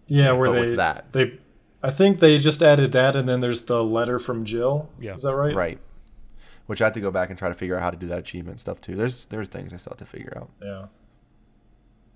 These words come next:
Speaker 1: I think it's cool that they tied them together like that after the announcement.
Speaker 2: Oh, yeah. For sure. For sure.
Speaker 1: Yeah.
Speaker 2: I think it's
Speaker 3: I
Speaker 2: super
Speaker 3: think
Speaker 2: neat.
Speaker 3: that's probably also probably why Resident Evil three is coming out sooner than we thought,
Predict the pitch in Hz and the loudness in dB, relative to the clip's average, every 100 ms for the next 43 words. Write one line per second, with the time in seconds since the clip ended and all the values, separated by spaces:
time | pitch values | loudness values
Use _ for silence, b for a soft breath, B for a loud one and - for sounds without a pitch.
0 | - 147 175 143 - 143 123 117 117 113 | -6 4 6 4 4 2 2 0 -2 -2
1 | 120 117 113 110 113 113 110 113 120 113 | -4 -4 -6 -6 -6 -4 -6 -4 -4 -4
2 | 113 123 113 110 110 110 - 165 127 110 | -6 -6 -6 -6 -10 -12 -6 -2 -2 -2
3 | 90 85 _ _ _ _ _ _ - 139 | -6 -12 _ _ _ _ _ _ -12 -10
4 | - 104 92 _ _ 110 107 101 - 60 | -10 -12 -12 _ _ -12 -12 -12 -14 -16
5 | 62 _ b b b _ 110 104 98 - | -18 _ b b b _ -10 -8 -10 -8
6 | 120 196 95 - - - 117 - 202 254 | -6 -6 -8 -14 -18 -18 -16 -2 0 0
7 | 165 - _ 120 139 123 110 123 113 104 | -6 -12 _ -12 -10 -10 -10 -10 -10 -10
8 | 101 98 95 - _ _ _ _ _ _ | -10 -12 -14 -20 _ _ _ _ _ _
9 | - 117 117 107 113 - 107 107 - _ | -10 -8 -8 -8 -10 -10 -10 -12 -14 _
10 | _ _ - - 117 117 131 123 120 - | _ _ -6 -4 -4 -6 -8 -8 -10 -10
11 | 123 147 | -10 -12